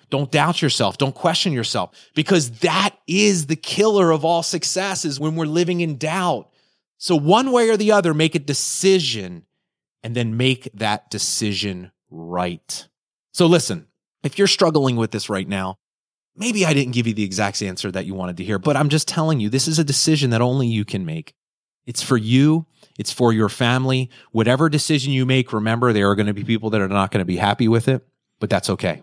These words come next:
because those people are not putting food on your plate.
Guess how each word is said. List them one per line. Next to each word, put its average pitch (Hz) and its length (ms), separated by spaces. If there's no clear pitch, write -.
because 110 260
those 107 180
people 110 260
are 95 100
not 98 180
putting 95 280
food 104 380
on 85 100
your 107 160
plate. 117 380